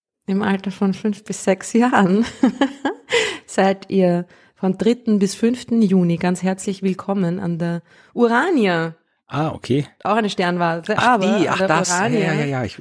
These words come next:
Speaker 1: gibt's nicht nur ein Teleskop oben, das man sich auch anschauen kann und durch das man auch durchschauen kann, ja. Ein kleineres als an der Sternwarte, aber trotzdem ist eine Sternwarte, ja. Gibt's im Keller auch eine Puppenbühne, nämlich die Kasperl und Betsy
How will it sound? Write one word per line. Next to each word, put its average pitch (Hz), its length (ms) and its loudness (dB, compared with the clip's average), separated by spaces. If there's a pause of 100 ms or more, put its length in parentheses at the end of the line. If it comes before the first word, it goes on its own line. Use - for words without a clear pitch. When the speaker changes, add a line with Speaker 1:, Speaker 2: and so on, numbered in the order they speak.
(120)
Speaker 1:
gibt's 226 300 -4
nicht 247 240 0
nur 233 120 2
ein 220 120 2
Teleskop 240 640 -2
oben, 190 300 0
das 196 120 0
man 202 80 2
sich 185 200 2
auch 240 80 2
anschauen 202 320 0
kann 196 160 0
und 185 100 -4
durch 175 80 -6
das 180 140 -4
man 175 120 -2
auch 165 100 -8
durchschauen 196 360 -6
kann, 170 240 -6
ja. 175 120 -4
Ein 190 120 -10
kleineres 170 560 0
als 165 140 -6
an 175 60 -4
der 185 60 0
Sternwarte, 185 540 2
aber 170 220 -4
trotzdem 190 340 -6
ist 170 140 -10
eine 185 80 -2
Sternwarte, 160 440 -2
ja. 190 140 -2 (640)
Gibt's 240 240 -4
im 214 140 0
Keller 226 400 4
auch 202 200 2
eine 202 380 2
Puppenbühne, 214 800 -2
nämlich 233 300 0
die - 240 -2
Kasperl 226 580 0
und 214 220 -4
Betsy 196 800 -2